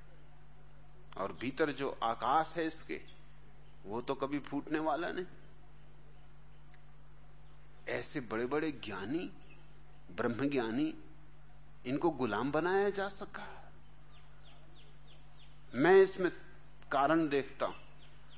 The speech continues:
ये कायरों की कौम हो गई, ये कमजोरों की कौम हो गई।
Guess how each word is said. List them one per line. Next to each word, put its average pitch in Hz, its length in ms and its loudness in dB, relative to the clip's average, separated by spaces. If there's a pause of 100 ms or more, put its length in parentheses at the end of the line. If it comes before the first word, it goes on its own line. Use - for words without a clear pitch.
(640)
ये 127 160 0
कायरों 151 580 10
की 160 180 -2
कौम 120 320 4
हो 95 180 -4
गई, 85 240 -4 (1040)
ये 113 100 -2
कमजोरों 135 640 4
की 131 140 -6
कौम 98 280 -2
हो 87 180 -6
गई। - 280 -8